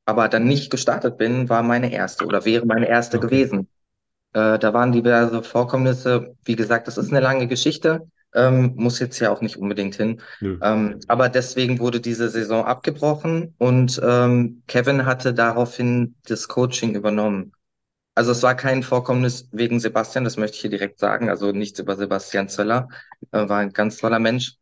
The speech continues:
Speaker 1: Ähm, äh, das, aber das, es gab halt Gründe, warum das da nicht weiterging. Das war dann Herbst zweitausendsechzehn, wollte ich eigentlich, ähm, über Athletics starten.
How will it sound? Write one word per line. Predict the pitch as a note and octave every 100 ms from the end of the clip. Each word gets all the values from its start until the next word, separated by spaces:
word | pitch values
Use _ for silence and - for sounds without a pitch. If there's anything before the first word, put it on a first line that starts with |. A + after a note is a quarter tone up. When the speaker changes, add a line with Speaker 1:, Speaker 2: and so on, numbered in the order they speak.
| -
Speaker 1:
Ähm, | A#2 A#2 A#2 A2+ - _ _ _ _ _ _ -
äh, | G#2+ G#2
das, | - G#2+ -
aber | - A2+ A#2
das, | A2+ A#2+ A#2 - -
es | G#2+ -
gab | A#2+ A#2+
halt | A#2+
Gründe, | A2 B2+ B2
warum | A2+ A2 A#2+
das | A2
da | G#2+
nicht | A2 -
weiterging. | G2+ G#2+ G#2+ G2 F#2+ - - _
Das | G#2+ -
war | A2+ A2
dann | A2+ A2
Herbst | G#2+ A#2 A#2+ - -
zweitausendsechzehn, | - A2+ A2 A2+ G#2+ G#2+ G#2+ C3+ C3+ - D3+ C#3+ A#2+
wollte | B2+ B2+
ich | B2 -
eigentlich, | A2 A2+ A2+ A2 -
ähm, | A2 A2 G#2+ G#2+ - _ _
über | G#2 A2+
Athletics | A2 A2 - G#2+ - G#2 -
starten. | - B2+ D3 D#3+ E3 E3